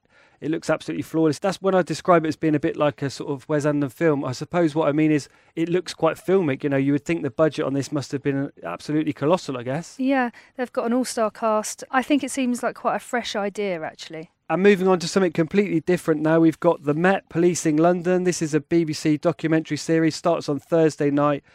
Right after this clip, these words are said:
Speaker 1: at nine o'clock. There are a lot of these kind of shows on T V. I found this one had a particularly brutal start for me. Um, does it work for you? Are these the kind of things you'd, you'd watch normally, Sarah?
Speaker 2: I find these quite hard to watch, if I'm honest.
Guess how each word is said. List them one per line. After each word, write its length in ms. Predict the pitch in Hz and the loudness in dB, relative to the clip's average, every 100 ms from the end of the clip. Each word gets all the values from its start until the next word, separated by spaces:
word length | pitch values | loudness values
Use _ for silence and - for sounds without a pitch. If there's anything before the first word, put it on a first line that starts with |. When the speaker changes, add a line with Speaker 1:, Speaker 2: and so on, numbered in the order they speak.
| _ - | _ -14
Speaker 1:
at 140 | - | -4
nine 240 | 156 156 147 | 2 4 2
o'clock. 460 | - 160 160 - - - _ - | 0 0 0 -4 -18 -20 _ -2
There 140 | 208 | 4
are 120 | 226 | 6
a 40 | 185 | 6
lot 220 | 202 185 | 4 4
of 60 | 165 | 4
these 180 | 160 | 2
kind 200 | - 165 | 2 -2
of 60 | 147 | 0
shows 320 | - 165 151 | 2 2 4
on 160 | 175 165 | 2 2
T 200 | 151 135 | 0 0
V. 220 | 135 156 | 2 2
I 60 | 165 | 2
found 280 | - 180 | 2 2
this 220 | 165 160 170 | 2 0 2
one 220 | 156 143 _ _ - | 2 0 _ _ -6
had 120 | 160 | -4
a 60 | - | -4
particularly 340 | - 185 160 | -2 -2 -2
brutal 400 | - 170 165 151 | 0 0 0 -2
start 360 | - 180 180 - | 2 4 4 0
for 120 | 131 | -2
me. 260 | 139 160 | 2 4
Um, 140 | 165 160 | 4 2
does 180 | 190 175 | 0 2
it 100 | 165 | 4
work 220 | 170 165 | 4 2
for 100 | - | 2
you? 120 | 185 185 | 2 4
Are 180 | 185 | 4
these 220 | 165 180 165 | 2 0 -2
the 40 | |
kind 200 | - 165 | -2 -2
of 40 | 156 | -2
things 200 | 170 165 | -2 -2
you'd, 180 | 165 156 | -4 -4
you'd 160 | 156 | -4
watch 260 | 160 - - | -2 -2 -2
normally, 260 | 160 160 | 0 0
Sarah? 300 | 151 170 170 165 | -2 -4 -4 -2
Speaker 2:
I 140 | 269 | -2
find 280 | - 254 226 | -2 -4 -2
these 140 | 220 | -4
quite 220 | - 214 | -6 -10
hard 180 | 185 190 | -8 -10
to 120 | - 214 | -8 -6
watch, 260 | 226 - | -6 -8
if 140 | 190 185 | -16 -12
I'm 100 | 180 | -12
honest. 340 | 180 196 | -10 -12